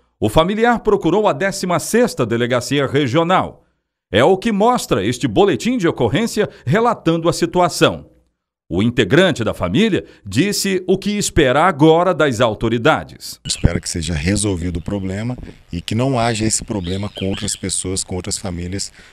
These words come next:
Speaker 2: pra que esse constrangimento acabe por aqui, né?
Speaker 1: A polêmica foi gerada neste túmulo.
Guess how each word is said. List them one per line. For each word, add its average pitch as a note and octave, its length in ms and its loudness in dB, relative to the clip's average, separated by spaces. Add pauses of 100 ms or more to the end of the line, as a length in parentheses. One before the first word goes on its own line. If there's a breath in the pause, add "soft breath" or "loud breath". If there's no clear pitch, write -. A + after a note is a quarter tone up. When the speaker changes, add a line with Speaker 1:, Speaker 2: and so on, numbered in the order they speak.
(160 loud breath)
Speaker 2:
pra F#2 140 -8
que - 180 -8
esse G2+ 180 -2
constrangimento F#2+ 640 -6
acabe G2+ 380 -4
por G#2+ 160 -10
aqui, A2+ 260 -10
né? C#2 140 -10 (220)
Speaker 1:
A E3 100 2
polêmica A#3+ 720 0
foi - 180 0
gerada E3+ 540 0 (240)
neste G#3+ 640 2
túmulo. C#3 580 0